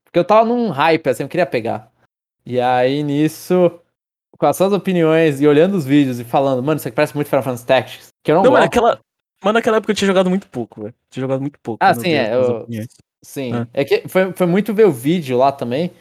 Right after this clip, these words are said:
Speaker 1: Parece muito Final Fantasy Tactics e Final Fantasy Tactics eu não gosto.
Speaker 2: É.
Speaker 1: Pô, eu me irrito já com os caras que eles têm, sei lá, eles são, nada contra o pessoal que tem hiperatividade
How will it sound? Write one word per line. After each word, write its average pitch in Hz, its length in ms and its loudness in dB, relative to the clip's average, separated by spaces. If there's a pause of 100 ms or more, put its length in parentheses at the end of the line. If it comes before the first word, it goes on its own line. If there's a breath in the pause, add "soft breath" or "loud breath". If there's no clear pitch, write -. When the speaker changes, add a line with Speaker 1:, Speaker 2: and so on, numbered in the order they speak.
(460 soft breath)
Speaker 1:
Parece 170 360 2
muito 185 160 -2
Final 165 160 0
Fantasy 156 240 -6
Tactics 143 320 -4
e 143 60 -6
Final 139 180 -4
Fantasy 139 200 -12
Tactics 135 360 -4
eu 123 80 -8
não 131 140 -2
gosto. 101 360 -6 (280)
Speaker 2:
É. 127 40 -10 (180)
Speaker 1:
Pô, - 200 -8 (160)
eu 165 100 4
me 240 160 4
irrito 190 500 2
já 156 220 2
com 226 140 -4
os 185 100 -4
caras 196 280 0
que 208 80 -2
eles 180 160 -6
têm, 190 200 -4
sei 190 180 -4
lá, 147 200 2
eles 131 120 0
são, 143 440 -6
nada 139 460 -2
contra 160 240 -4
o - 20 -20
pessoal 139 220 -6
que - 80 -20
tem 139 100 -4
hiperatividade 120 800 0